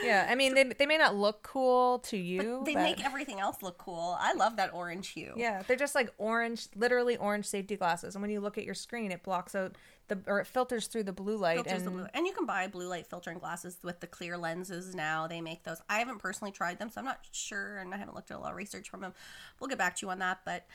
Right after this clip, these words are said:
Speaker 2: you can
Speaker 1: They're
Speaker 2: buy ones.
Speaker 1: supposed to be as effective.
Speaker 2: Yeah, they, they're, they're meant to filter the blue light, so any, anything that filters out some of that blue light is helpful to us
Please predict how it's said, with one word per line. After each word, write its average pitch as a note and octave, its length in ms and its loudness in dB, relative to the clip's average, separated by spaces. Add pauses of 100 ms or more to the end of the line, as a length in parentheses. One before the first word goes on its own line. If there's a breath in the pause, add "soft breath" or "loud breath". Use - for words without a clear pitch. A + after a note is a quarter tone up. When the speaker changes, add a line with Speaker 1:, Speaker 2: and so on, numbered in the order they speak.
(240 loud breath)
Speaker 2:
you - 120 -14
can - 80 -4
Speaker 1:
They're - 60 2
Speaker 2:
buy G#3 160 4
ones. A3+ 40 -2
Speaker 1:
supposed G#3+ 240 0
to A3 60 -4
be G3 180 0
as F#3 220 0
effective. D4+ 340 -4
Speaker 2:
Yeah, D#4 300 2
they, G#3 160 -6 (120)
they're, A#3+ 200 -6 (100)
they're B3 160 -4
meant B3+ 220 0
to C#4+ 80 -6
filter B3 320 -4
the G#3+ 100 -6
blue A3+ 180 -6
light, F#3 280 -6
so F#3 240 -8
any, C4+ 360 -2 (600)
anything C4+ 340 -2
that - 160 -10
filters F3+ 320 -8
out F3 140 -8
some - 160 -6
of - 60 -10
that - 140 -6
blue - 160 -10
light - 220 -10
is - 120 -10
helpful - 340 -10
to - 160 -10
us - 280 -8